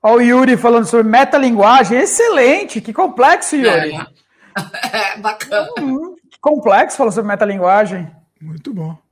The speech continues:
Speaker 3: Pessoal manda bem. A gente tem pouco, pouco, pouco, é, pessoal assistindo, geralmente, mas são, é, é, pelo menos é pessoal
Speaker 1: É.
Speaker 3: qualificado.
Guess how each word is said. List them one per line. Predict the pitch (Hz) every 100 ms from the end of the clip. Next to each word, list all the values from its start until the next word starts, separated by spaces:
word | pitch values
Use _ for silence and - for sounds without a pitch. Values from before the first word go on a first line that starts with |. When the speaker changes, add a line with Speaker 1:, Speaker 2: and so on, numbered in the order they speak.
| _ _ _ _ -
Speaker 3:
Pessoal | 247 - 302
manda | 359 370 349
bem. | 233 214
A | 220
gente | 294 403
tem | 330
pouco, | 339 330 330
pouco, | 339 359 359 330 285 214 247 165 _ _ -
pouco, | 311 370 339 247 _ _ _ - 311
é, | 208
pessoal | 269 - 269
assistindo, | 269 269 214 285 320 285
geralmente, | 262 254 240 320 370
mas | 330
são, | 349 330
é, | 370 247 403 311
é, |
pelo | 330 302
menos | 294 339
é | 359
pessoal | - - - 359 330
Speaker 1:
É. |
Speaker 3:
qualificado. | 330 359 381 403 403 269 196 156